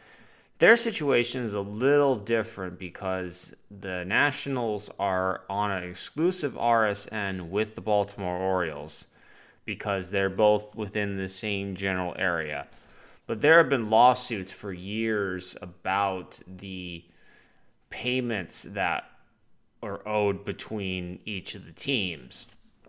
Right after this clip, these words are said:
It's difficult as a buyer to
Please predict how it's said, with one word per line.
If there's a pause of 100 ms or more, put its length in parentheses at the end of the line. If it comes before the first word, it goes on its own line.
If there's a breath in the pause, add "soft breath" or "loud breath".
(300)
It's
difficult
as
a
buyer (420 loud breath)
to